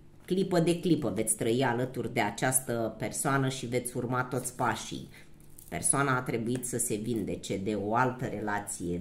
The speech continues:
de o altă situație, ceva greu care a îngreunat-o. Poate pierderea cuiva drag sau persoana a pierdut aici ceva important, o sumă substanțială de bani,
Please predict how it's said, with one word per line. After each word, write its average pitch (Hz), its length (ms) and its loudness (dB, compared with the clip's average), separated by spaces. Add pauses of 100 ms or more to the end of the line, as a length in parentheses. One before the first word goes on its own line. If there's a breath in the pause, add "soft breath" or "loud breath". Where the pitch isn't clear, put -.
de 87 520 -2
o 113 80 -2
altă 127 600 2
situație, 113 1120 0
ceva 127 560 4
greu 135 360 2
care 110 200 2
a 113 60 2
îngreunat-o. 117 840 0 (420 loud breath)
Poate 165 840 6
pierderea 143 720 4
cuiva 135 440 4
drag 143 480 2 (240)
sau 139 440 2
persoana 151 560 4
a 151 60 6
pierdut 151 600 2
aici 120 400 0
ceva 120 680 2
important, 147 840 0 (380 loud breath)
o 139 160 2
sumă 165 320 6
substanțială 135 1000 2
de 110 200 0
bani, 131 440 4